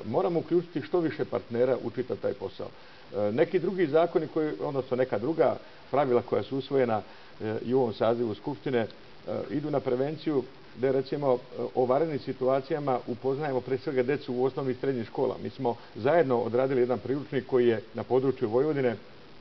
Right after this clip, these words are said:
štampan na svim jezicima nacionalnih manjina. Dakle, govorimo o tome da ni svest pojedinca, ne sada institucija, organa i tako dalje, svakog čoveka u Vojvodini i,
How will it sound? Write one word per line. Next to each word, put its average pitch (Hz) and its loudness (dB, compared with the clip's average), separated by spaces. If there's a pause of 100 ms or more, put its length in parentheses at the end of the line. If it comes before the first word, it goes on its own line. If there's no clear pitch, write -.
(280)
štampan 135 0 (300)
na 123 2
svim 147 0
jezicima 120 0
nacionalnih 104 -6
manjina. - -12
Dakle, 117 -4
govorimo 156 4 (300)
o - -4
tome 170 2
da 123 0
ni 147 -2
svest 175 2
pojedinca, 135 0
ne 127 -2
sada 180 0
institucija, 156 0
organa 127 0 (300)
i 120 -6
tako 135 -2
dalje, 127 2
svakog - -2 (120)
čoveka 156 2
u 117 -2 (140)
Vojvodini 120 2 (200)
i, 104 -8